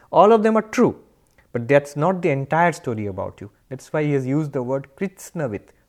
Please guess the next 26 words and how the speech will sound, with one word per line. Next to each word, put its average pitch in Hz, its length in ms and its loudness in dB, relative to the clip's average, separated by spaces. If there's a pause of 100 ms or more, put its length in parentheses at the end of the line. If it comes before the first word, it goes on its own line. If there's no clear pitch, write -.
(260)
n-, 120 320 -8
one 143 240 2
who 147 140 -4
knows 135 360 -6
the 139 120 -10
totality. 120 600 -2 (300)
We 175 80 0
don't 208 260 6
know 202 140 8
the 180 140 2
totality. 98 480 -4
We 156 100 -4
know 185 160 -2
only 190 200 -4
a 180 40 -4
small 208 400 0
part 156 260 2
of 107 120 -12
it. - 160 -20 (460)
And 131 120 -2
that's 143 140 0
why 151 160 2
we 120 100 -4
get 101 240 -10
trapped. - 400 -14 (1300)
Hmm. 90 100 -14